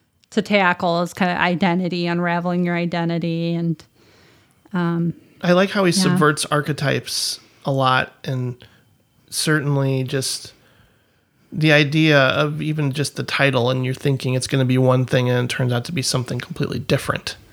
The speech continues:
Speaker 2: <laughs>
Speaker 1: <laughs> Yeah, yeah,
Speaker 2: You know?
Speaker 1: for sure, yeah.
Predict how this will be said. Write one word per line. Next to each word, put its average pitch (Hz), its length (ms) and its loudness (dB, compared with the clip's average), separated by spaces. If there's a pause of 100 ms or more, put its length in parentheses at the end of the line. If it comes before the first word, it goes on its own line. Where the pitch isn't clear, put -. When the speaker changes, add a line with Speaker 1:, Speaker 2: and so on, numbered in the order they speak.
(160)
Speaker 2:
<laughs> - 80 2 (100)
Speaker 1:
<laughs> - 180 -2
Yeah, 233 720 2 (140)
yeah, 214 220 0
Speaker 2:
You 180 60 2 (100)
know? 127 100 -2
Speaker 1:
for 143 60 -8
sure, 202 340 -6
yeah. 190 340 -4